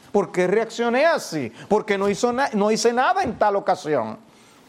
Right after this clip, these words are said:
Discernir si una emoción es correcta o no, no, no, no es tan claro.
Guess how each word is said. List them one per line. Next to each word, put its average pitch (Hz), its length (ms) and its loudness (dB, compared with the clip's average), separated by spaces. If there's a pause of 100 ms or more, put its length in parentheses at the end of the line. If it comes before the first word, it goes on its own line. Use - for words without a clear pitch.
(500)
Discernir 190 920 2 (140)
si - 160 0
una 226 140 4
emoción 220 440 2
es 220 140 0
correcta 190 460 0
o 185 80 -2
no, 208 240 2
no, 202 180 0
no, 180 260 -2
no 170 140 0
es 202 140 -2
tan 247 220 -4
claro. 359 520 -2